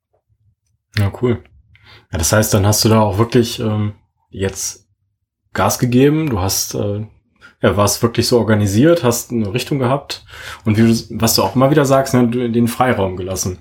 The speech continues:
Also es war immer deine Entscheidung. Es war nicht irgendwie, dass es jetzt so hieß, so bitte in die Richtung hundert Meter, los geht's, sondern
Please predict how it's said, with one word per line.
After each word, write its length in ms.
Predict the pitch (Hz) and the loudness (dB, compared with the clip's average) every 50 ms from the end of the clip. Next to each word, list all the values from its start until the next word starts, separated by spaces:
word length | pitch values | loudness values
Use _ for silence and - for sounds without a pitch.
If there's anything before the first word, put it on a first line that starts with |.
| _ - - - - | _ -20 -20 -12 -6
Also 120 | 98 95 | -6 -4
es 120 | 92 - - | -4 -2 -2
war 140 | 101 - - | -2 0 2
immer 220 | 117 131 151 151 139 | 2 4 4 4 4
deine 260 | 143 139 135 131 131 | 4 2 2 2 2
Entscheidung. 560 | 131 127 - - 117 95 87 92 90 92 - - - - - - _ _ | 0 0 0 2 0 0 0 -2 -6 -10 -14 -18 -20 -20 -20 -20 _ _
Es 160 | 107 - - | -10 -4 0
war 160 | 101 95 95 | 0 0 2
nicht 280 | 95 98 113 143 - - | 2 2 2 2 2 2
irgendwie, 360 | 165 139 135 127 135 135 131 | 0 0 2 0 0 0 2
dass 160 | 120 123 110 | 2 2 2
es 160 | 117 117 113 - | 2 0 2 0
jetzt 180 | 120 113 - | 0 0 0
so 80 | - 117 | 0 0
hieß, 340 | 110 117 120 123 120 - - | 2 4 2 2 2 0 -2
so 160 | 113 107 104 | -2 -2 -2
bitte 220 | 113 117 - 127 | -4 -2 -2 -2
in 120 | 131 117 107 | -2 0 -2
die 80 | 110 | -2
Richtung 400 | 107 120 123 123 - 139 127 113 | 0 0 0 0 0 0 0 2
hundert 240 | 120 117 113 98 110 | 2 2 0 0 0
Meter, 280 | 113 117 117 147 139 120 | 0 0 2 0 0 0
los 200 | 113 113 - - | 0 -2 -2 0
geht's, 260 | 131 147 170 - - | 0 0 0 0 0
sondern 400 | 123 123 131 151 160 170 170 | 0 0 0 0 -2 -2 -4